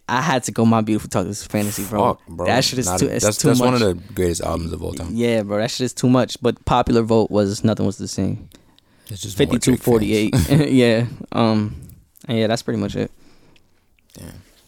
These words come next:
Speaker 2: I have a question, though.
Speaker 1: All right, talk to me.
Speaker 2: <sighs> We can end it like this.
Speaker 1: Oh, we can end it like this. Hi, that's
Speaker 2: We can
Speaker 1: it.
Speaker 2: end it like this. This is a very serious question.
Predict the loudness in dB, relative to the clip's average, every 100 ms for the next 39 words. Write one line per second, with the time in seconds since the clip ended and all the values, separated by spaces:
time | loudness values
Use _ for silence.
0 | _ _ -10 -4 -4 -4 -4 -4 -6 -16
1 | -16 -20 _ _ -8 -4 -2 -2 -2 -4
2 | -6 -12 -20 -20 -20 -20 -20 _ _ _
3 | -12 -12 -12 -18 -20 -20 _ _ -18 -12
4 | -10 -10 -10 -16 -20 -20 -20 -20 -20 -20
5 | -20 -16 -6 -4 -4 -6 -12 -12 -12 -8
6 | -8 -6 -10 -12 -12 -12 -10 -12 -10 -12
7 | -14 -20 -20 _ -20 _ _ _ _ _
8 | _ -20 -20 -20 _ _ _ _ _ -20
9 | -16 -6 -4 2 2 2 0 -4 -6 -12
10 | -16 -18